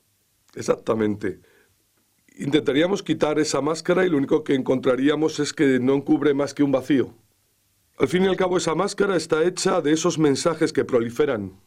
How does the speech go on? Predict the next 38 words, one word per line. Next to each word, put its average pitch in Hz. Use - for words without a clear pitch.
de 139
esas 175
formas 190
que 147
están 190
determinando 160
ya 160
la 175
propia 170
realidad, 156
pero 175
la 156
realidad 143
es 185
la 185
realidad 160
del 156
movimiento 160
de 131
los 127
mensajes. 123
Los 139
mensajes 156
no 175
se -
mueven 156
porque 117
estén 139
acudiendo 135
a 120
una 135
referencia, 123
porque 123
en 131
cierto 156
modo 139
están 143
intentando 135